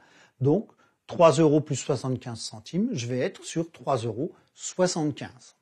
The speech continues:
S-, ici, on est sur quelque chose où on va calculer beaucoup plus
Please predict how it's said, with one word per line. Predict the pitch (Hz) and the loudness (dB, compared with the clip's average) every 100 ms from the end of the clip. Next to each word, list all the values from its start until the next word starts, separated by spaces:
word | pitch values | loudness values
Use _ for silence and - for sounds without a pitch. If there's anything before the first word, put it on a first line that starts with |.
| _ _ _ _ _ _ _ _ _ _ _ _ - - _ | _ _ _ _ _ _ _ _ _ _ _ _ -20 -20 _
S-, | - - - 262 | -2 0 0 6
ici, | 226 - 320 | 6 8 6
on | 247 | 6
est | |
sur | 180 214 - | 4 2 4
quelque | 208 202 | 6 6
chose | - 269 277 | 4 4 4
où | 214 | 4
on | 165 | 4
va | 165 | 4
calculer | 170 143 - 262 | 4 2 4 4
beaucoup | 220 196 214 | 4 4 2
plus | 240 294 | 2 2